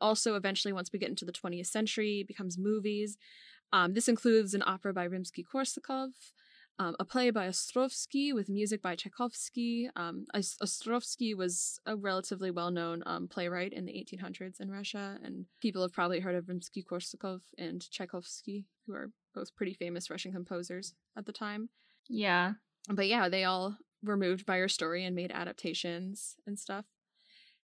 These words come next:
Speaker 1: Then, um, so in the Russian Empire, Snegorochka was a figure associated with Christmas, kind of like Santa Claus in America and a lot of places, but,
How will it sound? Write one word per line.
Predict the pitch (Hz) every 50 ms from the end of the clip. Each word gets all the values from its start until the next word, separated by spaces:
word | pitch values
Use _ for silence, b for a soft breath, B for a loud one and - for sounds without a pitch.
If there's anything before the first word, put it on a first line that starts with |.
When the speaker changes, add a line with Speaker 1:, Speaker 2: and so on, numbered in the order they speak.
| _ -
Speaker 1:
Then, | 208 202 320 359 311 294 302 311 330 - - -
um, | 214 214 208 202 208 -
so | - - 269
in | 254 262
the | 269 262
Russian | 254 262 262 - 339
Empire, | - - 226 220 220 214 214 214 214 214
Snegorochka | 214 - - 220 214 226 214 196 196 - - - 214 202 196 196 190
was | 190 185 -
a | 190 190 185
figure | - - 226 226 202 208 220 208
associated | 214 - - 185 - - - 185 180 185 -
with | 175 - - -
Christmas, | - 269 269 - - 262 254 254 262 254 - - - - - - -
kind | 254 254
of | 269 254
like | 254 262 -
Santa | - - 208 196 202 - 202
Claus | - - 190 190 190 190 190 185
in | - 185
America | 190 190 190 190 190 190 190 - - - 190 185 185 185 185 185 180
and | - - 180 170 170 180 175 - - - - - - -
a | 202
lot | 180 185 - -
of | - - - -
places, | - - - - - - - - - - - -
but, | - - -